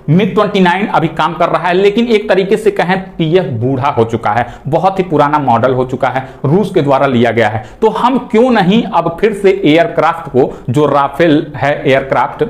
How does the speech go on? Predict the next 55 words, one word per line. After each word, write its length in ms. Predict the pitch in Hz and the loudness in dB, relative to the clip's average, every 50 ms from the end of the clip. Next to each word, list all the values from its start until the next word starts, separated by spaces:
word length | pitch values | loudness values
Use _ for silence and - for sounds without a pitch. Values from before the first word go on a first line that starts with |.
| - | -2
marine 440 | 135 135 135 135 135 135 151 165 156 | -2 -2 0 0 0 0 0 -2 -2
के 120 | 143 139 120 | 0 0 0
लिए, 380 | 113 113 120 139 196 - - - - - - - - - - - - - - - | 2 2 0 -2 -2 -4 -10 -18 -20 -20 -20 -20 -20 -20 -20 -20 -20 -20 -8 -4
समुद्री 320 | - 160 160 156 151 185 180 | -2 0 0 2 2 2 2
सेवा 220 | 185 165 139 135 | 2 2 2 2
देने 220 | 127 131 127 123 113 | 2 2 0 0 0
के 120 | - 120 | 0 0
लिए, 220 | 113 127 147 - - - - - - | 0 0 -2 -4 -4 -10 -10 -2 0
वो 80 | 165 202 | 0 0
क्यों 300 | 202 - 180 226 240 202 | 2 2 0 2 2 2
हम 120 | 202 202 | 0 -2
फ्रांस 500 | 175 - - 175 180 196 185 - 190 180 | -2 -2 -2 0 0 0 -2 -2 -2 0
से 100 | 196 196 | 2 2
ही 160 | 175 202 208 | 2 2 0
मंगा 180 | 170 139 120 110 | 0 0 -2 -2
रहे 120 | 107 104 | -2 -4
हैं? 80 | - - - - - | -6 -10 -12 -8 -2
क्यों 120 | - 214 220 | 0 0 0
पहले 320 | 220 202 175 170 185 190 | 0 0 0 2 2 2
जो 320 | 151 143 180 170 165 170 - | 2 4 2 2 2 0 0
रूस 280 | 156 139 170 180 180 - | 2 2 2 2 2 0
से 120 | 185 180 | -2 0
आया 240 | - - 170 160 160 | 2 2 2 2 2
था, 160 | 165 160 185 | 2 2 0
रूस 260 | 165 143 170 170 - | 2 2 2 0 0
से 80 | - 170 | 0 0
नहीं 140 | 151 139 135 | 2 2 2
मंगा 180 | 135 127 123 | 2 2 0
लिए 200 | 120 120 123 127 | 0 0 2 2
या 100 | 135 147 | 2 2
फिर 160 | 143 156 160 - | 2 2 0 0
अमेरिका 380 | - 143 - 147 139 143 175 | -2 -2 -2 -2 0 0 -2
से 120 | 165 - 156 | -2 0 -2
नहीं 100 | 139 131 | 0 0
मंगा 200 | 127 120 113 110 | 0 0 0 0
लिए? 180 | 110 110 113 - - - - | 0 -2 -2 -4 -6 -6 -4
हम 100 | 156 170 | 0 0
लोग 160 | 180 175 - | 0 0 2
तीन 140 | - 180 170 | 2 2 2
ही 100 | 170 185 | 2 2
देश 260 | 180 185 180 180 185 - | 2 2 0 -2 -2 2
पे, 140 | 175 175 180 | 2 2 2
अ, 120 | - - - 151 135 131 131 - - - 147 | 2 0 2 2 2 2 2 0 -2 -2 0
निर्भर 260 | 143 156 147 151 170 | 0 0 2 0 0
रहते 280 | 165 165 156 147 165 160 | -2 -2 -2 -2 -2 -2
हैं 300 | 147 151 147 147 - - | -2 -2 -4 -8 -10 -8
हथियारों 320 | 143 147 - 151 147 156 165 | -6 -4 -2 -2 0 -2 -2
के 100 | 160 151 | 0 0
मामले 280 | 147 143 139 139 139 | 2 2 2 2 0
में, 100 | 135 135 | 0 0
लगभग 500 | 131 127 127 135 151 139 127 123 156 151 | 0 0 0 0 0 0 0 0 0 0
ज़्यादा 240 | 123 139 135 135 143 | 0 0 0 0 -2
से 60 | 139 | -2
ज़्यादा, 220 | - 127 123 117 123 | 0 0 0 0 0
जैसे 380 | 110 127 123 135 - - - | -2 -2 0 0 -2 -2 -4